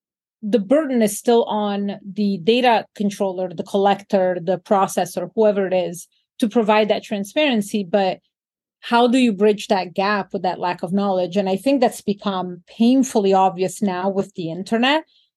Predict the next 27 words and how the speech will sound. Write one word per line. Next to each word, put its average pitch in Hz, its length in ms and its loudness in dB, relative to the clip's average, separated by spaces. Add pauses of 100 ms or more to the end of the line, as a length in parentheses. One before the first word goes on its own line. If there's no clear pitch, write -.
(460)
but 254 100 4
it 269 100 4
was 269 120 4
a 262 80 2
problem 285 420 0
that 220 140 2
was 196 140 -2
always 180 340 -2
there. 226 180 2
I 208 60 2
mean, 208 260 -2 (280)
who, 294 360 0 (720)
I, 262 220 2
if 247 160 -2
you 311 80 2
could 311 180 -4
find 240 300 0
me 196 140 -2
one 202 360 2
person - 560 -4 (600)
on 247 240 4
the 254 60 0
street - 500 -4
in 240 100 2
America 202 640 0
who 214 100 -12
could 208 420 0